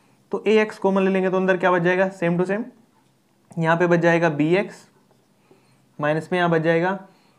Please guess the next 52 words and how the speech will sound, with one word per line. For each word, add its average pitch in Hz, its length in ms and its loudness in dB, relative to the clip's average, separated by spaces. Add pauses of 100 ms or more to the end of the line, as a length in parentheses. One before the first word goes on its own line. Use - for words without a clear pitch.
(400)
वाई 165 380 2 (380)
और 151 320 -8
ए। 127 80 -14 (680)
जैसे 175 200 -4
पिछले 208 260 0
वाले 208 160 4
क्वेश्चन 208 240 0
में 202 140 0
किया 190 120 2
था 190 80 0
हमने, 185 180 0
यहाँ 180 160 2
पे 208 220 -4 (580)
हमारा 185 280 8
बचा 190 220 6
था 190 60 6
यहाँ 190 120 6
पे 185 120 0
बी 180 180 2
एक्स 185 180 0
प्लस 175 240 -2
ए 170 120 2
वाई, 196 200 4
अब 190 220 2
की 202 80 -2
बार 196 140 6
यहाँ 196 120 4
पे 175 80 -4
बच 175 120 2
जाएगा 185 260 0
बी 165 180 -2
एक्स 170 200 -6
माइनस 170 340 -2
ए 147 100 -6
वाई, 139 180 -6
क्योंकि 175 240 -8
हमने 202 180 -4
माइनस 156 340 -4
कॉमन 139 220 -12
लिया 127 200 -12
है। 123 80 -18 (680)
उसके 180 200 0
बाद 226 180 6
similarly 214 440 2
हम 220 120 2
इस 175 180 -6
क्वेश्चन 185 300 -6
को 196 120 0
करते 196 220 0
हैं 196 80 0
यहाँ 190 120 0
पे, 196 160 -6